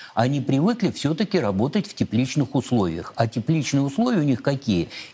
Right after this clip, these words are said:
Или мы работаем на экспорт, где у нас повышенные прибыли без особых наших хлопот,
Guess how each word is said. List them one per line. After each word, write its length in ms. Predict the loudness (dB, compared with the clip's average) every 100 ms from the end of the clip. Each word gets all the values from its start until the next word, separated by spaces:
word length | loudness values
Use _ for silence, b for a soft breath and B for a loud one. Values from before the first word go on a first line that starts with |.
| 2
Или 320 | 2 2 2
мы 200 | 2 2
работаем 520 | 2 2 2 2 4
на 160 | 4 2
экспорт, 400 | -2 -4 -2 2
где 240 | 2 2
у 140 | 2
нас 320 | 4 2 -2 -10 B B 0
повышенные 540 | 0 0 -4 0 0
прибыли 440 | 2 0 2 2
без 400 | 4 4 4 2
особых 520 | -2 -2 -2 0 0 0
наших 340 | 0 -2 -6
хлопот, 520 | 0 0 2 0 0